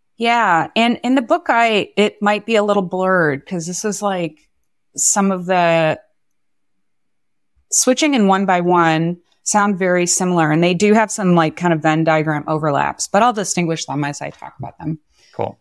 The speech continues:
Speaker 1: So yeah, so one by one, someone joins your company or they leave your company, right? So the tip with one by one is when someone joins, help them build a sense, feel a sense of belonging.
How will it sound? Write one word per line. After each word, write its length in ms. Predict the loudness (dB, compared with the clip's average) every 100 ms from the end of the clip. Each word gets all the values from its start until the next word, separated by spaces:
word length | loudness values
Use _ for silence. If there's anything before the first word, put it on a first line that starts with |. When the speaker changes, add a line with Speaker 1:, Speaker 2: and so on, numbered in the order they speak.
| _
Speaker 1:
So 140 | -2
yeah, 240 | 2 2 0
so 220 | 0 -2
one 260 | 2 2 2
by 140 | 2
one, 440 | 0 -2 0 0
someone 380 | 0 0 2 2
joins 340 | 0 0 0 -2
your 80 |
company 500 | -6 -6 -6 -4 -2
or 140 | 0 0
they 160 | 0
leave 200 | 0 -2
your 100 | -2
company, 540 | -10 -14 -18 -16 -16 -16 _ _ _ -4
right? 320 | -2 -2 -2
So 540 | -2 2 2 2 0
the 160 | -2 -4
tip 260 | -4 -6 -2
with 120 | -2
one 220 | 0 2
by 140 | 2 2
one 280 | 2 0 -2
is 160 | -4
when 160 | 0 0
someone 360 | 0 0 0
joins, 680 | 0 2 2 2 0 -2 -6 -12 _ _ _ _
help 300 | -4 -4 -2
them 360 | -2 0 -4 -2
build 240 | -2 -2
a 20 |
sense, 460 | -6 -4 -2 -2 -4
feel 260 | -4 0 0
a 60 |
sense 320 | 0 -2 -2
of 160 | -4 -8
belonging. 720 | -4 0 2 0 -2 -4 -6